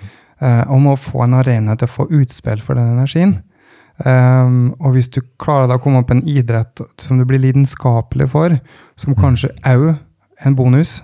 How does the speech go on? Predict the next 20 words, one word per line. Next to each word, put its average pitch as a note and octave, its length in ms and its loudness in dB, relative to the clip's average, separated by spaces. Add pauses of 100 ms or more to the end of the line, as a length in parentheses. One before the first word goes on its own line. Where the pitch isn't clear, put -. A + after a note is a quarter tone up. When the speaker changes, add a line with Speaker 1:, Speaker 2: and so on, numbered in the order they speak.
(140)
Speaker 1:
ikke B2+ 200 -4
et, D3+ 180 -8
eh, C#3 480 0
nødvendighet, C3+ 720 0
men C3 100 2
som - 140 -8
kanskje C#3 340 -2
er B2 60 2
jo A#2 60 -2
kan B2 260 -2 (200)
danne C3+ 220 2
en A#2 80 2
karriere A#2+ 540 0
som A#2 80 -4
du A#2 80 -4
kan C3 180 -2
leve C3 200 0 (120)
av. E3+ 100 0 (800)
Ehm, C3 760 2
så, C3 440 0